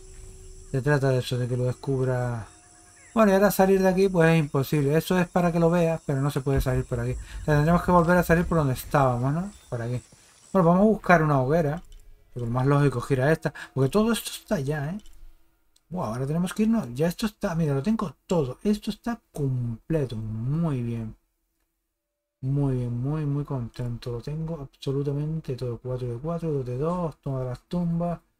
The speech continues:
Vale, no me falta nada. Perfecto. Tenemos que buscar un sitio donde poder continuar. Pero ya esta zona, la selva peruana, completada.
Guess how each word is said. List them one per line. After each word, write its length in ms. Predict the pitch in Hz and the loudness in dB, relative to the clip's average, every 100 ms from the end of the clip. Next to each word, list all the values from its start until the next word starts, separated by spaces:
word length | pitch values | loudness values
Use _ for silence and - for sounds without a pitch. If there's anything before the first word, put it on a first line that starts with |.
| _ _ _ _ _ _ _ _ | _ _ _ _ _ _ _ _
Vale, 420 | 135 127 147 139 | -6 0 0 2
no 100 | 135 | 0
me 120 | 151 | -2
falta 800 | - - - 147 165 175 - 143 | -4 -8 -10 -8 -8 -10 -12 -12
nada. 540 | 123 135 143 120 110 - _ _ _ _ - | -10 -8 -8 -10 -14 -20 _ _ _ _ -2
Perfecto. 800 | 143 131 - 160 147 - 120 - - - - - | 0 -2 -2 -2 -2 -4 -10 -10 -20 -20 -12 0
Tenemos 240 | 143 170 | 4 4
que 80 | 180 | 4
buscar 320 | 170 - 170 | 2 4 4
un 120 | 170 | 4
sitio 720 | 151 - 170 - 175 175 175 - - - - - - - - - | 2 2 2 2 0 0 -2 -10 -20 -20 -20 -20 -20 -20 -16 -4
donde 220 | 147 143 | 0 2
poder 300 | 135 143 143 | 2 2 2
continuar. 560 | 156 135 - 135 131 127 | 0 0 0 2 2 2
Pero 120 | 135 | 2
ya 80 | 147 | 2
esta 180 | 143 143 | 0 -4
zona, 360 | - 170 185 | 0 0 0
la 160 | 135 127 | 0 -2
selva 440 | - 165 151 147 | 2 2 4 4
peruana, 380 | 135 135 156 175 | 4 2 0 -2
completada. 720 | - 135 120 131 127 120 113 | -4 -4 -2 -4 -2 -4 -6